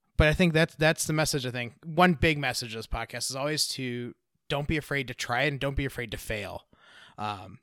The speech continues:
'cause there's no, the only, the only time I say you shouldn't risk something is if the risk is going to either end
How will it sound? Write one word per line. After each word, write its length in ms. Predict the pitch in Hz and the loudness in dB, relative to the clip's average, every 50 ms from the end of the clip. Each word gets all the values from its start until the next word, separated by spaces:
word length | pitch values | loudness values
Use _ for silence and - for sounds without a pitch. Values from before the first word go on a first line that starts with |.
| _ _ - | _ _ -2
'cause 140 | - 165 | 0 2
there's 200 | 165 180 175 147 | 4 2 2 2
no, 400 | 160 165 180 190 202 208 214 214 _ _ _ _ _ _ _ _ _ _ _ _ | 2 2 4 4 4 4 2 -2 _ _ _ _ _ _ _ _ _ _ _ _
the 80 | 139 147 | 2 4
only, 360 | 151 185 220 254 262 254 214 - | 4 6 4 2 0 -2 -2 -4
the 120 | 165 160 175 | -4 -2 0
only 180 | 196 240 247 | 0 0 0
time 300 | - - 185 180 175 170 156 | 0 0 2 2 2 2 2
I 120 | 151 156 | 0 -2
say 220 | 139 - 156 151 147 | -2 -2 -2 -2 -2
you 240 | 139 135 139 151 | -2 -4 -4 -2
shouldn't 500 | 147 - - - 160 156 170 180 175 - _ - | -2 0 2 2 2 2 0 -2 -4 -6 _ -12
risk 340 | 156 131 139 156 147 - | -8 -4 -2 0 2 2
something 400 | - 190 190 185 - 208 220 220 | 2 0 0 0 0 0 0 -2
is 220 | - - 151 143 151 | -2 -2 -2 0 0
if 160 | 156 147 - | 0 0 -2
the 140 | - 143 127 | -2 -2 -2
risk 340 | 120 117 139 160 165 - 180 | -2 -2 -2 0 0 2 0
is 160 | 165 143 - | 0 0 0
going 180 | - 143 135 135 | 0 0 0 0
to 40 | 131 | -2
either 220 | 131 127 127 123 | -2 -2 -4 -4
end 400 | 123 131 135 135 131 123 123 | -2 -2 -2 -2 -4 -6 -8